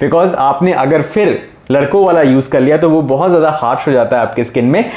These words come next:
तो इसीलिए आपको हमेशा एक लड़कियों वाला intimate वॉश ही यूज़ करना है।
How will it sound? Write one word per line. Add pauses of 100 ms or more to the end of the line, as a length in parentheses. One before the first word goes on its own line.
तो
इसीलिए
आपको
हमेशा
एक
लड़कियों
वाला
intimate
वॉश
ही (260)
यूज़
करना
है।